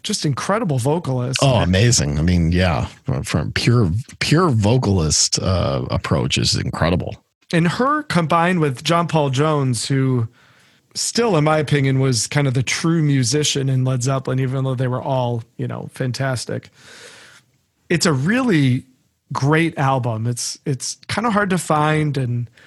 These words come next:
Speaker 1: it's got J P J's, like, trademark bass work, and the bass is really high in the mix, and it just combines in a fascinating way with her,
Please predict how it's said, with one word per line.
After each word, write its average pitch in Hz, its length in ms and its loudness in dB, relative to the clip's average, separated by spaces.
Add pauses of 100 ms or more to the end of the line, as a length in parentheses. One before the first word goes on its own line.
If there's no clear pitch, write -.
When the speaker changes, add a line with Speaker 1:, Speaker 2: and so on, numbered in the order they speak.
(480)
Speaker 1:
it's 156 180 -2
got 185 280 0
J 165 200 2
P 160 180 2
J's, 147 400 2
like, 139 460 -4
trademark 147 880 0
bass 151 500 0
work, 143 520 0
and 123 240 -2 (340)
the 147 100 -4
bass 165 360 0
is 127 200 -2
really 196 360 0
high 160 220 2
in 160 100 0
the 143 100 0
mix, 143 460 -2
and 127 240 -4 (540)
it 143 80 -2
just 156 200 -2
combines 143 840 0 (380)
in 139 140 0
a 131 260 -2 (840)
fascinating 156 720 0
way 143 240 0
with 127 280 -2
her, 135 480 -2